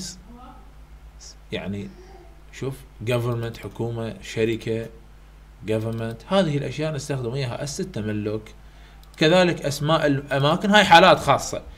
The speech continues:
إذن ال-، الحكومة، الشركات، منظمات، ذن نستخدم وياها أس التملك، ما نستخدم وياهم الأوف.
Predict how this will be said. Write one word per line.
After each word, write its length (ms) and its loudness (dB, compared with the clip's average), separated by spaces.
إذن 260 8
ال-، 320 2
الحكومة، 720 4
الشركات، 680 6
منظمات، 720 2
ذن 180 6
نستخدم 440 0
وياها 340 0
أس 140 -4
التملك، 500 2
ما 120 2
نستخدم 440 0
وياهم 320 0
الأوف. 420 4